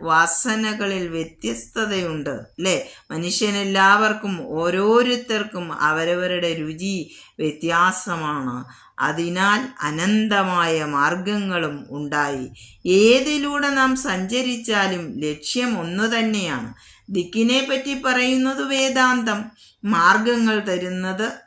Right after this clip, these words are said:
ശാസ്ത്രങ്ങളാണ്. യോഗ ഒരു ശാസ്ത്രമാണ്. നമ്മുടെ എല്ലാ പ്രവർത്തികളെയും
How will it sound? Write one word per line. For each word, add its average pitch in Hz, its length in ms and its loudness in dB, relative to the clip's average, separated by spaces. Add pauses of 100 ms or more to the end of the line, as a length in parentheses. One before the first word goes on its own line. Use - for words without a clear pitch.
(140)
ശാസ്ത്രങ്ങളാണ്. 151 1200 -2 (640)
യോഗ 226 440 6 (240)
ഒരു 202 220 0
ശാസ്ത്രമാണ്. 165 1000 -2 (380)
നമ്മുടെ 208 360 4
എല്ലാ 247 600 4
പ്രവർത്തികളെയും 220 1300 0